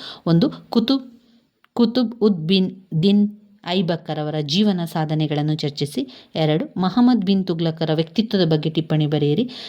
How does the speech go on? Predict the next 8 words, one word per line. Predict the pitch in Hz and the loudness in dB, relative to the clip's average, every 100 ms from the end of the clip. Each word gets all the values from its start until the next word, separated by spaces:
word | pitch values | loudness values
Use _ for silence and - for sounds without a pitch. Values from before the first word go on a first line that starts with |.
| - - | -12 0
ಮೂರು | 170 170 294 - | 4 4 2 -2
ವೇದಕಾಲದ | 175 226 233 226 180 160 | 0 2 0 -2 -4 -2
ಸಾಮಾಜಿಕ | 165 165 160 165 165 160 165 | -2 -2 -2 -2 -2 -4 -2
ಆರ್ಥಿಕ | 156 160 156 | -2 -2 -2
ಜೀವನವನ್ನು | 151 139 214 226 180 165 | 0 4 6 6 4 2
ಚರ್ಚಿಸಿ. | 160 147 - 147 233 247 - 165 | 0 -4 -4 -6 -6 -8 -4 0
ನಾಲ್ಕು | 156 156 277 - - - | 0 0 -4 -8 -16 -4
ಕ್ರಿಸ್ತಪೂರ್ವ | 202 202 190 170 160 | -2 0 0 2 4